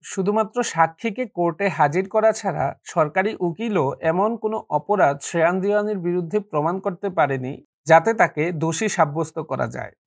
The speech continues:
তার পরের শুনানির দিন জজ জোলাটঙ্গোর বয়ান খারিজ করে দেন এবং বলেন, বয়ান বিশ্বাস করার মতো নয় এবং তার বয়ানে অনেক কিছুই মিথ্যা এবং ভুল রয়েছে, সেজন্যই তার বয়ানটিকে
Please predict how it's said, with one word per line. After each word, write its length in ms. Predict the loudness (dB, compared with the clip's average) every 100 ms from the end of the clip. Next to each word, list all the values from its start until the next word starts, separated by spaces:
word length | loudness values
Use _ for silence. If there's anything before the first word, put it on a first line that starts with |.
| _ _ 2
তার 120 | 4
পরের 360 | 4 6 6 4
শুনানির 460 | 0 0 0 -2 -2
দিন 200 | -2 -2 -6 -2
জজ 420 | 4 6 6 4 -4 -8
জোলাটঙ্গোর 720 | -2 4 6 6 2 0 -2 0
বয়ান 380 | 4 6 6 4 0
খারিজ 320 | 0 0 -2
করে 200 | -4 -4
দেন 180 | -6 -10 _ _ _ _ -2
এবং 160 | 0 2
বলেন, 340 | 2 2 0 -4 -14 _ _
বয়ান 340 | -2 4 4 4
বিশ্বাস 360 | 0 -2 -2 -4
করার 260 | -2 0 0
মতো 240 | 0 -4
নয় 240 | -8 -10 -16 _ _ _
এবং 160 | -2 0
তার 200 | 4 4 6
বয়ানে 460 | 4 4 4 2 -2
অনেক 240 | -2 -2 -2
কিছুই 320 | -6 -4 -2
মিথ্যা 440 | -2 -2 0 4 6 6
এবং 180 | 2 -2 -4
ভুল 260 | -2 -2 0
রয়েছে, 400 | 0 -2 -6 -16 -18 _ _
সেজন্যই 600 | 0 2 2 2 2 0 4
তার 180 | 2
বয়ানটিকে 600 | 4 4 4 2 -4 -2